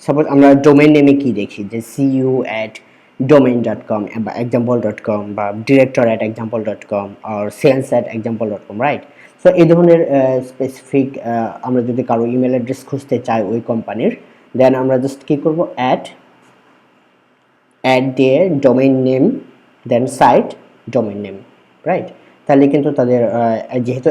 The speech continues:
অ্যাট দিয়ে ডোমেইন নেম থাকে, বা একটা কোম্পানির, আহ, বিভিন্ন এমপ্লয়িদের ইমেল অ্যাড্রেস,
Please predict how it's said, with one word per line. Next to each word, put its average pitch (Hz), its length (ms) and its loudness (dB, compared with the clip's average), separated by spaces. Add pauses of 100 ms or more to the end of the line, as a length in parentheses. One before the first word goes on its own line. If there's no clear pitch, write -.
অ্যাট 139 200 4
দিয়ে 139 420 4
ডোমেইন 127 400 0
নেম 139 160 -2
থাকে, 127 400 -12 (160)
বা 107 80 -14 (220)
একটা - 320 -10
কোম্পানির, 113 600 -6
আহ, 113 100 -8
বিভিন্ন 110 340 -8
এমপ্লয়িদের 110 600 -8
ইমেল 127 180 -2
অ্যাড্রেস, 120 480 -6